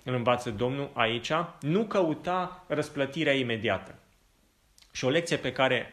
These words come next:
o învăț în, uh, exemplul ăsta al Domnului este că se întâmplă să-i slujești pe frații tăi și să faci sacrificii pentru ei și să faci anumite lucruri și ei să nu vadă.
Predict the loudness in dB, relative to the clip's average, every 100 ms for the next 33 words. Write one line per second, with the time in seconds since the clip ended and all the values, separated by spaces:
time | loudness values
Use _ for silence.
0 | -20 -4 -2 0 2 0 0 -10 -16 _
1 | -6 -4 -2 -2 -2 -2 -2 -4 -8 -8
2 | -6 -2 -2 0 -2 0 -2 -2 -2 -2
3 | -4 -6 -8 -16 -4 -4 -2 -2 4 4
4 | 4 -6 -20 -20 -20 -20 -4 2 2 2
5 | 0 0 0 -4 -2 -2 0 -2 -2 -2
6 | 0 0 -2 -8 -6 -6 -6 -6 -4 2
7 | 2 2 -2 -2 -8 -6 -8 -8 -4 -4
8 | -2 -2 0 0 0 -4 -8 -6 -2 -2
9 | -2 -6 -6 -6 -4 -6 -6 -8 -6 -6
10 | -4 -4 -2 2 4 2 0